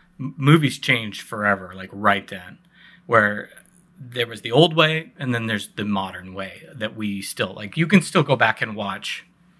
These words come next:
something that was made in seventy-one. And yeah, it's gonna be slower than probably what you're used to, but if it's a well-made film, you won't, it, w-, it won't f-,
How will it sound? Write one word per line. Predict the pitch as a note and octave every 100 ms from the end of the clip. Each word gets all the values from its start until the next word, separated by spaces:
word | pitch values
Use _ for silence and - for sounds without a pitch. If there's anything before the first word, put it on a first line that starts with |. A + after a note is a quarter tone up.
| _ _ -
something | - A#2
that | A2
was | G#2
made | G#2+ G2+
in | G2
seventy-one. | - G2+ F#2+ F#2 G2 F2+ G2 - - -
And | D#3
yeah, | D#3 D3+ D3
it's | C#3+
gonna | D3
be | A#2+
slower | A2 - B2 A#2 A2 - -
than | A2
probably | A#2 A2
what | A2
you're | A2+
used | G#2 G#2 -
to, | C3+ C3 C#3+ _ _ _ _ _ - -
but | A#2+
if | A2
it's | A#2
a |
well-made | B2+ C3 B2+ A#2 -
film, | C3+ A#2+ G#2 G#2+ _ _ - - -
you | B2
won't, | A2+ -
it, |
w-, | A#2+ G#2+ -
it | B2
won't | A#2 A#2
f-, | -